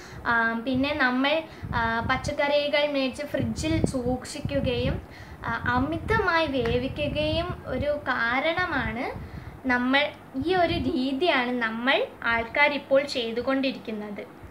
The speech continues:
So അങ്ങനെ നമ്മൾ വേവിക്കുകയും ഫ്രിഡ്ജിലൊക്കെ വെക്കുകയും അങ്ങനെയൊക്കെ ചെയ്യുന്നത് കൊണ്ടാണ്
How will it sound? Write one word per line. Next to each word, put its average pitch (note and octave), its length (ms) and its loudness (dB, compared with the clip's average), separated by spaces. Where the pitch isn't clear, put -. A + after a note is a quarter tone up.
So G4+ 180 2
അങ്ങനെ F#4 600 2
നമ്മൾ E4 480 0
വേവിക്കുകയും B3+ 920 0
ഫ്രിഡ്ജിലൊക്കെ C4+ 640 -2
വെക്കുകയും B3+ 800 -2
അങ്ങനെയൊക്കെ G4 560 2
ചെയ്യുന്നത് C#4+ 560 0
കൊണ്ടാണ് A#3 640 0